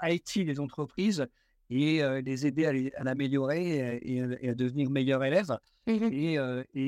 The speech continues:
Speaker 1: il a construit ça, c'est en pleine, c'est en pleine, euh, c'est en pleine croissance. Et, euh, j'ai, j'essaie de l'accompagner quand, euh, quand il a besoin en apportant mon expérience technique de D S I.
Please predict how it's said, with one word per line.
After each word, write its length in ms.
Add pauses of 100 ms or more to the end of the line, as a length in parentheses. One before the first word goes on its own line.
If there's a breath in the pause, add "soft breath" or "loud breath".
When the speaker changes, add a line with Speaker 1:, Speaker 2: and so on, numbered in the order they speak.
Speaker 1:
il 100
a 80
construit 340
ça, 380
c'est 140
en 120
pleine, 440
c'est 180
en 100
pleine, 340
euh, 280 (200)
c'est 140
en 80
pleine 220
croissance. 640 (480)
Et, 220
euh, 160
j'ai, 260
j'essaie 320
de 60
l'accompagner 640
quand, 300
euh, 100
quand 260
il 80
a 60
besoin 420
en 280
apportant 360
mon 160
expérience 520
technique 580
de 220
D 220
S 160
I. 120